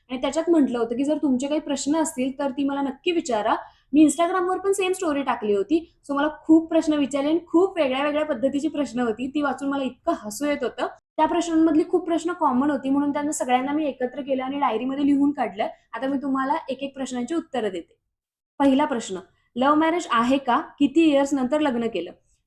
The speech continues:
So हो, आमचं लव्ह मॅरेज आहे आणि इयर्स वगैरे काही नाही. आम्ही चार महिन्यात लग्नाचा निर्णय घेतला होता.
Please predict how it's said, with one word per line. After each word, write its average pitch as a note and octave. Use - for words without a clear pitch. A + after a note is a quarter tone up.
So A#3
हो, A#3
आमचं C#4
लव्ह A#3+
मॅरेज A#3
आहे G#3+
आणि C4+
इयर्स B3+
वगैरे B3+
काही A#3+
नाही. A#3+
आम्ही C4
चार B3
महिन्यात A#3+
लग्नाचा A3
निर्णय A3
घेतला G#3
होता. F#3+